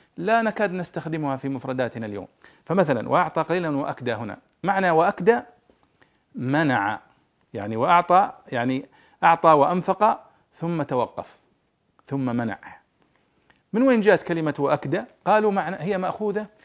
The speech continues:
من الكدية. وما هي الكدية؟ قالوا: "هي الصخرة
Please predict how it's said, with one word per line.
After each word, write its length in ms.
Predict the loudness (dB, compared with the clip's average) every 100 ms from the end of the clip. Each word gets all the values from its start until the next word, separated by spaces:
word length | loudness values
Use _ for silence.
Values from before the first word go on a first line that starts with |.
| _ _
من 160 | -4 -2
الكدية. 580 | -4 0 0 0 -2 -6 _ _ _ _ _ _ _ _ _ _ _ _ _ -20 _ _ -4
وما 200 | 0 4
هي 100 | 4
الكدية؟ 420 | 4 2 2 0
قالوا: 400 | 2 2 2 2
"هي 280 | 0 0 -4 -12 _ _ _ _ _ _ _ _ _ _ _ -16
الصخرة 560 | -16 -6 -6 -2 -4